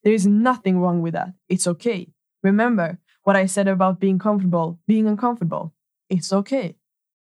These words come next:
Another important thing to get clear on is what thoughts that are creating the fear. I believe that all fear comes from limiting beliefs. Ask yourself,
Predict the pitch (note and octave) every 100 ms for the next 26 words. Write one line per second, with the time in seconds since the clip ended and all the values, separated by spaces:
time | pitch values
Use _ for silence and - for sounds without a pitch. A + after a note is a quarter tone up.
0 | _ _ _ A#3 C4 C#4 C4 A3+ G#3 G3
1 | F#3+ F#3+ F#3 F3+ F3 - G#3+ G3+ E3+ E3+
2 | E3 F#3 E3+ F3+ E3+ - G#3+ G#3 - F3+
3 | F3 - F#3 F3+ F3 E3+ - F3+ - F#3
4 | _ _ - C4+ C4 A#3+ G#3 F#3 F#3 G#3
5 | G#3 - F3+ F3 - F3 E3+ E3+ - F3+
6 | F3 G3+ F#3+ F3+ E3+ E3+ E3 D#3 E3 -
7 | - _ - A#3 B3 - F3 - E3